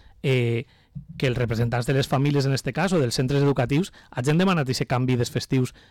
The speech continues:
per a que no es vaig a classe a setembre. Per tant, les famílies, en el foro que correspon, que és el Consell Escolar Municipal, han tingut, i sabeu, eh, i entenc que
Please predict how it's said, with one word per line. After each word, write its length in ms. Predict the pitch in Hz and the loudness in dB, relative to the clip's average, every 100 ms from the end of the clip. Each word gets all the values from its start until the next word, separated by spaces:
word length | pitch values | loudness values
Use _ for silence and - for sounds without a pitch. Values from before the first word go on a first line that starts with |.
| _ _ | _ _
per 140 | 156 131 | -2 -2
a 60 | |
que 120 | - | 0
no 80 | 127 | 0
es 80 | 120 | 0
vaig 160 | 127 120 | 0 -2
a 80 | |
classe 500 | 117 - 120 - 120 - _ _ | -6 -4 -4 -4 -6 -8 _ _
a 140 | - 120 | -10 -6
setembre. 500 | 127 117 107 101 101 | -4 -2 -4 -4 -8
Per 160 | 110 | -6
tant, 220 | 104 120 113 - - | -2 -4 -4 -12 -12
les 140 | 135 | -10
famílies, 420 | - 120 135 180 170 | -6 -2 0 2 0
en 80 | |
el 100 | 127 | -2
foro 260 | 117 131 143 | -2 -2 -2
que 120 | 156 | -2
correspon, 580 | 139 127 - - 151 262 - - - | -2 -2 -4 0 0 0 -6 -20 -6
que 100 | 127 | -2
és 80 | |
el 100 | 131 | -2
Consell 360 | 123 127 - 123 | -2 -2 0 0
Escolar 300 | 127 135 123 | 0 0 0
Municipal, 460 | 123 120 135 123 151 | 0 -2 -2 -2 -4
han 140 | 175 | -4
tingut, 380 | 131 117 156 - - _ - | -4 -2 -2 -2 -20 _ -8
i 80 | |
sabeu, 440 | 123 123 120 139 220 - - _ _ _ | -4 -2 2 2 0 -10 -20 _ _ _
eh, 540 | - 113 110 107 104 - | -8 -6 -4 -6 -8 -2
i 120 | 139 | -2
entenc 340 | 110 117 117 | 0 -2 -2
que 200 | 143 143 | 0 -2